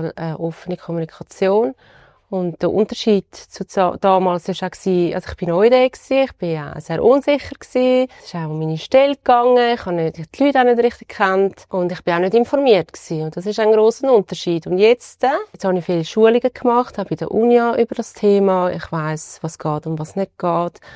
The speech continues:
Und das macht schon selbstsicherer. Es ist auch wichtig, dass man, dass man Ansprechpersonen hat. Egal was ist, dass man, dass jemand da ist,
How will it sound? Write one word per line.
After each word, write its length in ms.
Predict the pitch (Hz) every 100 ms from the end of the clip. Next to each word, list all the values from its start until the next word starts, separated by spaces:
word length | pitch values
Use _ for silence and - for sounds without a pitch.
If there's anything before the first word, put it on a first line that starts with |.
| - _ -
Und 100 | 170
das 160 | 175
macht 480 | 175 156 156 - -
schon 560 | 190 185 180 180 - -
selbstsicherer. 1080 | 170 156 151 _ - - 147 139 - 147 135
Es 80 | -
ist 140 | -
auch 60 | 214
wichtig, 340 | 233 - 208
dass 220 | 196 -
man, 240 | 196 185 175 -
dass 180 | - 185
man 140 | 185 160
Ansprechpersonen 1300 | 165 170 - 165 156 - - - 160 147 156 147
hat. 140 | 143 135 _ - -
Egal 380 | - 165 160 151
was 200 | 160 -
ist, 540 | 269 330 - - -
dass 200 | 180 -
man, 160 | 175 170
dass 160 | -
jemand 260 | 170 - 202
da 220 | 262 269
ist, 320 | 269 262 -